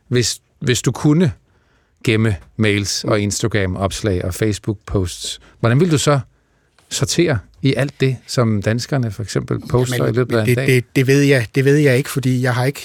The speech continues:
Speaker 2: jeg har ikke rigtig selv nogen erfaringer med det, og det er der ikke rigtig nogen i vores branche, der har. Øh, men, men det er da klart, at, at, at alt det her A I, altså den kunstige intelligens,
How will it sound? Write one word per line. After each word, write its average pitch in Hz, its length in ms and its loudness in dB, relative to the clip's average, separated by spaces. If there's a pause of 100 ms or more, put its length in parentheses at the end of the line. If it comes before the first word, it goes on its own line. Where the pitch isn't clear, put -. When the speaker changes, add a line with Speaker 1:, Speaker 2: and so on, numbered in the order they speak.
Speaker 2:
jeg 120 80 -4
har 131 80 0
ikke 143 160 -4
rigtig 139 220 -4
selv 139 180 2
nogen 135 200 2
erfaringer 139 400 2
med 127 160 2
det, 147 100 4
og 113 100 0
det 127 60 2
er 131 40 2
der 123 100 0
ikke 139 160 -2
rigtig 143 220 0
nogen 127 200 2
i 127 40 2
vores 120 240 -2
branche, 135 380 -2
der 117 80 0
har. 123 440 -6
Øh, 123 280 -2
men, 120 280 -2
men 117 120 -2
det 120 60 2
er 117 40 0
da 120 60 2
klart, 139 280 2
at, 123 120 -2 (140)
at, 113 100 -8 (200)
at 123 140 -4
alt 135 200 -2
det 139 80 2
her 131 140 2 (320)
A 113 100 0
I, 127 40 0
altså 117 260 -4
den 110 120 -4
kunstige 131 420 -2
intelligens, 113 680 -4